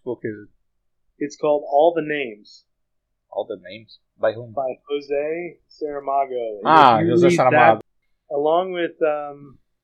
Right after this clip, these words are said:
Speaker 2: uh, Nick Hornby, that
Speaker 1: Mm-hmm.
Speaker 2: book has influenced what I think about literature and how I write more than any other book.
Speaker 1: I see.
Speaker 2: So that's my recommendation. In, from fanfic perspective, two,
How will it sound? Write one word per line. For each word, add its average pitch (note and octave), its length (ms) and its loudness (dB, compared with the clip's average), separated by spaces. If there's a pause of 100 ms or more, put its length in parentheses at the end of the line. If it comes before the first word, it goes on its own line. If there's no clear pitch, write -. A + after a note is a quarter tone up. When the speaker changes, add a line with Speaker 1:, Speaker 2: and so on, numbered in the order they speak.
(420)
Speaker 2:
uh, C3 260 -16
Nick D3+ 280 -8
Hornby, C3 540 -4 (180)
that D3 220 0
Speaker 1:
Mm-hmm. A#2+ 60 -4
Speaker 2:
book D3+ 260 0
has C3+ 120 -8
influenced C#3 760 -16 (680)
what C3+ 300 -8
I C#3 140 -4 (140)
think D3+ 180 -8
about D#3+ 340 -2
literature D#3+ 640 -6
and C3+ 160 -10
how C#3+ 160 -8
I C#3 160 -2
write B2+ 420 -6
more C3 200 -6
than B2 180 -12
any C#3 340 -6
other B2+ 160 -2
book. A#2 300 -6 (500)
Speaker 1:
I A#2 80 -12
see. - 180 -16
Speaker 2:
So C#3 120 2
that's C#3 240 0
my B2+ 120 -10
recommendation. A#2 760 -10 (300)
In, D3 360 -4
from D#3 220 2
fanfic E3+ 520 -2 (720)
perspective, C3 760 -2 (320)
two, - 180 -4